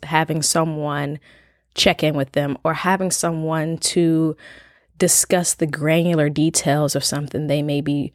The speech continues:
struggling with without feeling like, um, you are telling them what to do, but you're helping them to reason through how they should do something.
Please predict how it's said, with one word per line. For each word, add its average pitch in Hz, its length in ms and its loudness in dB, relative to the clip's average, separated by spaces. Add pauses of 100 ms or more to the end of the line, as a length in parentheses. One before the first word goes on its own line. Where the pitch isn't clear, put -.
(500)
struggling 156 720 2
with 120 440 0 (600)
without 160 580 2
feeling 170 500 2
like, 135 460 0 (600)
um, 147 540 -6 (460)
you 165 360 2
are 139 500 -2 (440)
telling 180 420 2
them 160 380 2 (360)
what 165 380 0
to 175 120 2
do, 151 240 0
but - 280 0
you're 160 100 0
helping 151 320 -2
them 147 100 -4
to 143 160 -4
reason 151 460 2
through 139 260 0
how 135 280 2
they - 160 -2
should 139 200 -4
do 117 180 -4
something. - 500 -8